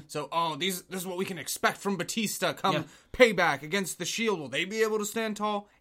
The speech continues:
Speaker 1: And it made Ziggler look like a really
Speaker 2: Yep.
Speaker 1: good, uh, you know, face.
Speaker 2: Face, yeah.
Speaker 1: So
Speaker 2: I thought, I think this whole little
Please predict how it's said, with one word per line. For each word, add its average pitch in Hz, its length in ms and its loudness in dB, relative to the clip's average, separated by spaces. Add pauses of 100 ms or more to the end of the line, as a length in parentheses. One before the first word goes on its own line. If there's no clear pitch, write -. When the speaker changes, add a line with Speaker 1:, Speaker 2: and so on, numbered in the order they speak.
(120)
Speaker 1:
And 175 340 -4 (240)
it 156 100 -10
made 160 220 -2
Ziggler 135 300 -4
look 127 180 -6
like 123 100 -10
a 123 60 -10
really 123 140 -2
Speaker 2:
Yep. 117 100 -2
Speaker 1:
good, 120 360 -12
uh, 113 360 -6 (500)
you 123 100 -12
know, 120 120 -8
face. 156 200 -4
Speaker 2:
Face, 196 280 0
yeah. 160 180 0
Speaker 1:
So 143 120 -4
Speaker 2:
I 160 100 0
thought, 208 380 8
I 180 120 6
think 233 280 -2
this 196 200 0
whole 185 460 2
little 160 600 2